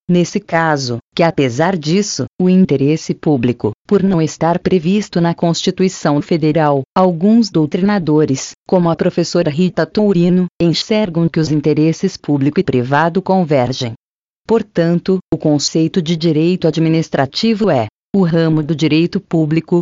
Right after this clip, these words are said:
que tem por objeto órgãos, agentes e pessoas jurídicas administrativas que integram a administração pública.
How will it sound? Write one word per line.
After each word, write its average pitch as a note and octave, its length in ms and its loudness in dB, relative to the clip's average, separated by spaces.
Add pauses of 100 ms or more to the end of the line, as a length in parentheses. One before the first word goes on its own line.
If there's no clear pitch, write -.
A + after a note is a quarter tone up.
que A#3+ 140 0
tem E3+ 200 0
por D#3+ 160 0
objeto D#3+ 580 0
órgãos, D#3+ 580 0 (180)
agentes E3+ 640 0
e D#3+ 60 -2
pessoas E3 600 0
jurídicas D#3+ 720 0
administrativas D#3 1300 -2
que G3+ 120 0
integram F3 580 0
a E3+ 60 2
administração E3 920 0
pública. A#2+ 600 -2